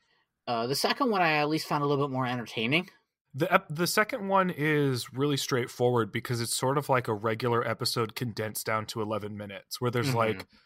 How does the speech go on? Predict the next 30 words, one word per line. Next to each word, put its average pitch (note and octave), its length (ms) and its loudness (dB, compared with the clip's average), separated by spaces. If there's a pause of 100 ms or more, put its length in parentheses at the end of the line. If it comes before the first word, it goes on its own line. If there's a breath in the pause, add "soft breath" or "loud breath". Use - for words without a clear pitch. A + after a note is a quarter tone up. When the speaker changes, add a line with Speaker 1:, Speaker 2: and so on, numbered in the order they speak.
(240 soft breath)
Speaker 2:
a C#3+ 80 2
Pokemon C#3+ 520 4
problem D3+ 520 4
and B2+ 160 -2
they A#2+ 60 2
have A2+ 180 -6
to A#2+ 80 -4
solve F#2+ 360 -4
it. G#3 200 -6
Speaker 1:
Yeah, B2+ 380 6 (240)
and F3+ 180 -4 (640)
so - 360 6 (120)
basically G#3+ 600 4
a - 60 -4
Marshtomp C3 840 2 (280)
got A#2 220 0
stuck - 460 0 (140)
in A#2+ 360 -2
the A2 60 -2
mud B2+ 580 4 (340)
and A2+ 400 0
then A2+ 100 -2
it G#2+ 100 -4
dried A#2 340 2
up A2 360 2
and A#2 160 -2
then A2 80 0
it A2 60 -2
got A2 180 -2
stuck. - 440 0